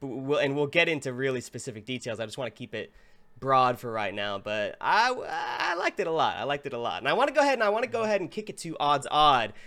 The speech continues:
because this man is not a huge horror movie fan. Um, he's never seen this movie either, so I want just your broad first impressions of it, okay?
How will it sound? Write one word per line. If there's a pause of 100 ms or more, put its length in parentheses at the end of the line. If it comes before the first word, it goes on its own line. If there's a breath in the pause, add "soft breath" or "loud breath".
(120)
because
this
man
is
not
a
huge
horror
movie
fan. (400 soft breath)
Um,
he's
never
seen
this
movie
either,
so
I
want
just
your
broad
first
impressions
of
it,
okay?